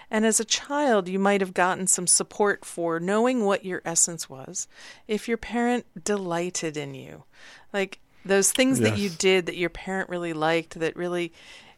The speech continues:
Speaker 1: got you support and attention and
Speaker 2: Mm.
Speaker 1: care. And then, <clears throat> you know, we talk about the Enneagram too, and sometimes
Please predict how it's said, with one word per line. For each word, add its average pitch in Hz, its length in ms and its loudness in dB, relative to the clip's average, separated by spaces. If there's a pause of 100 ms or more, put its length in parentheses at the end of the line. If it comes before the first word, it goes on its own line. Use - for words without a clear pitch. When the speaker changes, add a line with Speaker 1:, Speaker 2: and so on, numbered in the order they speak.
(100)
Speaker 1:
got 165 300 2
you 165 420 -2 (460)
support - 480 4
and 175 100 -4
attention 180 600 0
and 127 300 0
Speaker 2:
Mm. 104 40 0
Speaker 1:
care. 180 420 0 (560)
And 247 180 2
then, 294 280 2 (260)
<clears throat> - 160 -2 (380)
you 269 120 2
know, 247 140 6
we 226 140 4
talk 226 220 -2
about 214 220 2
the 208 80 -2
Enneagram 208 600 0
too, 262 280 -2
and 220 120 2
sometimes 269 640 0